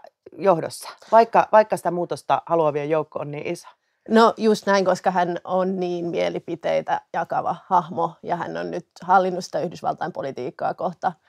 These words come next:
Speaker 2: kymmenen vuotta. Ja myös se, niin kuin hänen kohdistuva vastustus on hirveän vankkaa eikä hirveästi heilu. Et koko Yhdysvaltain politiikkaahan leimaa nyt se ikään kuin jumiutunut, hyvin tasainen tilanne,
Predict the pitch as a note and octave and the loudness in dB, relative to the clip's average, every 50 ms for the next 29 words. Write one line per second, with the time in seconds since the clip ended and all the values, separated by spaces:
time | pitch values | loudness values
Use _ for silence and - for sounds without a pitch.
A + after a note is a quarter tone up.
0 | _ _ _ _ - G3 F3+ F#3 F3+ E3+ E3 D#3+ - - F3 F3 E3+ D#3+ _ _ | _ _ _ _ -8 -6 -4 -4 -4 -4 -4 -6 -6 -4 -2 -2 -2 -2 _ _
1 | - - D#3+ - _ _ _ _ _ _ - C#3+ E3 F3 F#3 F#3+ F#3+ F#3+ - - | -6 -6 -6 -6 _ _ _ _ _ _ -10 -6 -4 -2 0 2 2 2 0 0
2 | - F3+ F3+ E3 E3+ E3 E3+ E3+ F3+ E3 F3+ F#3 - - F3+ F3+ F3+ F3 - - | -4 -4 -2 -2 -4 -4 -4 -2 -2 -2 -2 -2 -2 -4 -6 -6 -8 -12 -8 -4
3 | D#3 D#3 D#3 D#3+ E3 D#3 - - - - - - - D3+ - - _ - - F3 | -2 -2 0 0 -2 -4 -6 -10 -16 -16 -16 -20 -20 -20 -20 -20 _ -8 -4 -4
4 | F3 E3+ F3+ F3+ F3+ F3+ F3 C#3+ - D#3 F3 E3 D#3 D#3+ E3 F#3 - - - - | -4 -4 -4 -6 -6 -6 -6 -6 -6 -6 -2 -2 -2 -2 -2 -4 -10 -8 -6 -4
5 | - - F#3+ - _ _ _ _ _ _ _ - F3 F#3+ F3+ - F3 F3+ - - | -4 -4 -6 -8 _ _ _ _ _ _ _ -6 -4 -4 -2 -2 -4 -4 -4 -4
6 | E3+ E3 F#3 F3+ - F#3+ F#3 F#3 E3 E3 E3+ D#3+ D#3+ - - - - F#3 - F#3 | -2 -2 -2 -4 -6 -8 -6 -4 -4 -4 -2 -2 -4 -4 -4 -2 -2 0 2 4
7 | F#3 F3+ - _ _ - G3 F3+ F#3 - F3+ E3+ E3 D#3+ E3+ E3+ - F#3 G3+ G#3+ | 2 2 2 _ _ -6 -4 -4 -4 -2 -2 -2 0 0 -2 0 0 0 0 0
8 | G#3 G3 F3+ D#3+ - E3+ F3+ F#3+ F3+ F#3 G3 F#3+ F#3 F3 D#3+ E3+ E3+ E3 F3 - | 0 0 -2 0 0 0 0 2 2 2 2 2 2 0 -2 -2 -2 -4 -6 -6
9 | - - E3+ E3 - - _ - F3 E3 - E3 - F3+ - F3+ D#3+ F#3 G3+ F#3+ | -4 -2 -2 -2 -2 -6 _ -12 -10 -6 -6 -6 -6 -6 -6 -4 -2 0 0 0
10 | F#3+ F3+ E3+ F3 - D3+ - - E3 D#3+ - - G#3 G#3+ F#3+ F3+ E3 - E3 F3 | 0 0 -2 -2 -4 -6 -6 -6 -6 -6 -6 -6 -4 -2 0 -2 0 0 0 0
11 | - - B2 A#2+ - D#3 - F3+ - - C#3 C3+ - G#2+ G#2 G#2+ A2+ | 0 0 -2 -2 -2 -6 -10 -10 -6 -4 -4 -4 -4 -6 -8 -10 -12